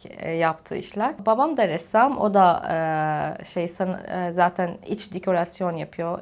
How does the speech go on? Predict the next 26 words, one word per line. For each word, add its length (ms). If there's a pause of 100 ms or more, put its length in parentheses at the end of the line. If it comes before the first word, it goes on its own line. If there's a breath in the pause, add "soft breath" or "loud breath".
e, 540
iç 220
mimar. 360 (420 loud breath)
E, 80
ama 420
yine 240
de, 240 (160)
e, 560
dedemden 520
çok 300
daha 240
etkilendim. 720 (400 loud breath)
E, 200
o 180
da 60
ilk 260
defa 320
bize 380
o 480
çocuklar, 540
yani 180
o 380
şey, 440 (100)
müzeye 320
götürüyor, 680
gösteriyor. 760